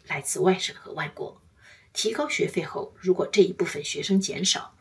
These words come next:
将会严重影响学校的财政状况。位于舍尔布鲁克市的三所魁省英语大学之一，毕索大学，吉主教大学的副校长勒贝尔格勒涅表示，目前该校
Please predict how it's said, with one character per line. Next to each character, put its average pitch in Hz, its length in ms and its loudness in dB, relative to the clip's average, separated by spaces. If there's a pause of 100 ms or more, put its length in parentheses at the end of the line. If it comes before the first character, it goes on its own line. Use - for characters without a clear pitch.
(220)
将 262 200 0
会 190 120 2
严 143 300 0
重 233 180 4
影 156 160 -4
响 - 280 -4
学 143 200 -2
校 147 200 -4
的 - 80 -14
财 - 240 -8
政 170 160 -8
状 196 200 4
况。 - 240 -16 (1040)
位 277 140 4
于 214 160 2
舍 233 220 2
尔 208 180 4
布 240 120 -4
鲁 185 100 4
克 - 180 -2
市 - 220 -2
的 139 160 -4
三 233 260 -4
所 - 220 -4
魁 170 220 -2
省 - 200 -2
英 208 200 4
语 - 80 -2
大 139 160 -6
学 - 180 -8
之 - 180 -4
一， 170 360 -10 (180)
毕 247 160 0
索 - 220 -6
大 - 160 -2
学， - 340 -2 (320)
吉 233 180 0
主 - 140 -6
教 151 180 -4
大 151 200 -2
学 - 200 -2
的 147 280 -6
副 - 160 -6
校 202 180 -2
长 - 240 -6 (220)
勒 233 180 2
贝 233 140 6
尔 - 160 4
格 - 160 -4
勒 180 140 4
涅 202 180 6
表 - 160 -6
示， - 340 -2 (540)
目 294 160 0
前 175 220 0
该 196 160 2
校 - 300 0